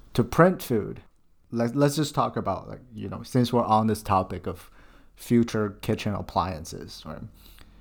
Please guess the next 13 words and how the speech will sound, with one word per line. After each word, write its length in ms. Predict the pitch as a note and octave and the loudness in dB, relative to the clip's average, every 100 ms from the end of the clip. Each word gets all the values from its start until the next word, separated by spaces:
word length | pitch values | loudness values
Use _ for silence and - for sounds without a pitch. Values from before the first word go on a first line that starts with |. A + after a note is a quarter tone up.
| _ - | _ 0
'Cause, 360 | E3+ C#3+ - - | 2 2 -2 -6
'cause, 180 | D#3+ C#3+ | -2 2
I 100 | C3 | 4
mean, 240 | B2+ A#2 | 6 4
right 220 | A#2 D3+ D#3 | 4 4 4
now 220 | E3+ D#3+ | 2 2
the 100 | A2+ | 2
kitchen 300 | - B2 B2 | 0 0 0
appliances 560 | G2 A2 A2 G#2 F2+ | 0 -2 -4 -4 -6
are, 100 | F2+ | -6
like, 200 | D2+ E2+ - - - | -6 -10 -16 -20 -6
a 80 | A2 | -6
fridge, 680 | - - G#2 A#2 B2+ A2+ | -4 0 4 4 2 -2